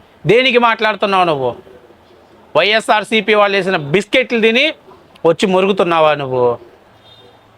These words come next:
ఆ? వైఎస్ఆర్ జగన్మోహన్ రెడ్డి వేసినటువంటి ఎంగిలి బిస్కెట్లు, ఆ టాయిలెట్లో వేసినటువంటి ఎంగిలి బిస్కెట్లు తినొచ్చి మురుగుతున్నావా నువ్వు ఈరోజు? నువ్వెవడేరా మా గురించి మాట్లాడటానికి? నీకే అధికారం ఉందని నువ్వు వచ్చి మాట్లాడుతున్నావు ఈరోజు?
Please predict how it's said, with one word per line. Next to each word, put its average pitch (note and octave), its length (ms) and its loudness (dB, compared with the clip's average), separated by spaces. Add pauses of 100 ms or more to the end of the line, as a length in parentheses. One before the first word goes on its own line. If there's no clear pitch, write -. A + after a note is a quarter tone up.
(320)
ఆ? F4 280 0 (480)
వైఎస్ఆర్ A3+ 500 2
జగన్మోహన్ A#3 640 2
రెడ్డి A3 180 0
వేసినటువంటి G#3 520 -2
ఎంగిలి B3+ 460 0
బిస్కెట్లు, A3 600 0 (300)
ఆ E3 60 0
టాయిలెట్లో C4 680 0
వేసినటువంటి A#3 480 0
ఎంగిలి C4+ 280 2
బిస్కెట్లు A#3+ 380 -2
తినొచ్చి A3 300 0
మురుగుతున్నావా F#3+ 560 0
నువ్వు D#3+ 200 -2
ఈరోజు? C#3 520 0 (380)
నువ్వెవడేరా G#3+ 540 2
మా F#3+ 180 2
గురించి G3+ 300 0
మాట్లాడటానికి? D3+ 720 -2
నీకే F3+ 300 -2
అధికారం G#3+ 480 2
ఉందని A#3 200 0
నువ్వు A3+ 180 0
వచ్చి G3+ 140 -4
మాట్లాడుతున్నావు E3+ 580 -2
ఈరోజు? C3 360 -2